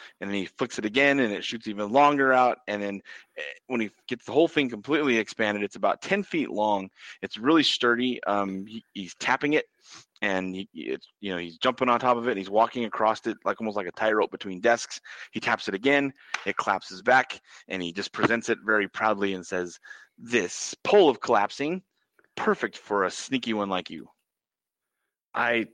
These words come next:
Speaker 2: thank you. I gracious and thank you, and it,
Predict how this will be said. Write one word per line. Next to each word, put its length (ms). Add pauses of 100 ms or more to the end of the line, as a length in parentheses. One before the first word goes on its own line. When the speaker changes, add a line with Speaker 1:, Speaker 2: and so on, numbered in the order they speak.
(280)
Speaker 2:
thank 320
you. 340
I 340 (340)
gracious 560
and 260 (120)
thank 340
you, 160
and 260 (640)
it, 240